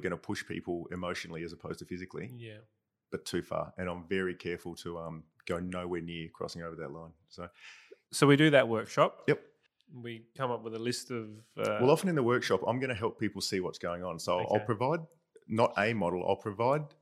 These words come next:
Speaker 1: the model or combination of ideas that helps them see what's going on. And that's always the key. It's that moment of, "Ah, we, we know what's going on here." And that's normally gonna lead to some obvious actions that we need to take place or some
Speaker 2: Mm.
Speaker 1: stuff we need to look at.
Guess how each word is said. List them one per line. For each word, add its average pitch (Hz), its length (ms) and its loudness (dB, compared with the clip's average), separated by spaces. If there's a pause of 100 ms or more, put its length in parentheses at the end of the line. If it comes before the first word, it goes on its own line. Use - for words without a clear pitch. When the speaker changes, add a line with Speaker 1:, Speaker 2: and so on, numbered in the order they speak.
(180)
Speaker 1:
the 104 320 0
model 95 320 2
or 90 80 0
combination 92 560 -4
of 90 60 -6
ideas 87 640 -6
that 85 120 0
helps 92 280 -6
them 90 120 -6
see 92 280 -4
what's 87 260 -10
going 85 280 -8
on. 82 180 -10 (240)
And 95 100 -6
that's 107 200 -4
always 110 240 2
the - 100 -16
key. 90 300 -4
It's - 120 -10
that 92 280 0 (360)
moment 101 360 -2
of, 90 120 0
"Ah, 90 300 -6
we, 85 120 -12 (100)
we 92 100 -12
know 95 140 -8
what's - 120 -10
going 90 220 -8
on 92 140 -6
here." 82 260 -6
And 98 160 -8
that's 123 200 -4
normally 123 200 -2
gonna 95 180 0
lead 92 280 -6
to 87 240 -4 (500)
some 90 380 -4
obvious 95 420 0
actions 87 380 -4
that - 100 -10
we 90 100 -6
need 87 200 -8
to - 120 -10
take - 280 -6
place 87 260 0
or 87 60 -4
some 120 140 -6
Speaker 2:
Mm. 113 40 -8
Speaker 1:
stuff 90 240 -4
we 90 60 -8
need 87 100 -10
to 85 80 -14
look 95 160 -10
at. - 180 -8